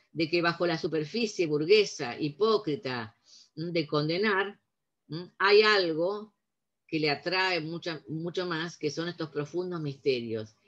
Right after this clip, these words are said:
y que solamente se ocultan cuando uno se tiene que mostrar ante la policía, ante un Estado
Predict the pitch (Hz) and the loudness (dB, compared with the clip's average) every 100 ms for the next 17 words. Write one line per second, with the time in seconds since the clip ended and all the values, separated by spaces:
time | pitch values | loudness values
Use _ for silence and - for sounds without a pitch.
0 | _ _ - 156 175 226 240 220 226 220 | _ _ -8 0 0 2 2 2 2 4
1 | 208 196 180 247 214 190 196 208 180 170 | 4 4 2 8 8 8 2 -2 -2 -2
2 | 202 196 180 180 196 175 160 151 196 180 | -2 -2 -2 0 -2 -2 -4 -2 -2 0
3 | 156 147 143 139 139 190 147 120 113 _ | -2 0 -2 -2 -4 0 0 0 -6 _
4 | _ _ _ _ _ _ - 143 170 175 | _ _ _ _ _ _ -8 -4 -2 -2
5 | 151 - 190 190 180 | -4 -4 -2 -2 -4